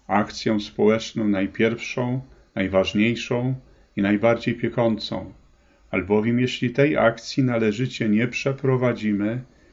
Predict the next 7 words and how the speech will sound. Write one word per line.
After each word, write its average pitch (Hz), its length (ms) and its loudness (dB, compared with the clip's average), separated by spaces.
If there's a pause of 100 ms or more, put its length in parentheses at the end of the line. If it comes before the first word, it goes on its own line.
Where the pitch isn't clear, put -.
(200)
wtedy 104 280 0
wszystkie 127 480 0
nasze 117 320 0
praca, 123 680 2 (240)
prace 117 540 2
i 123 140 0
usiłowania 113 1120 0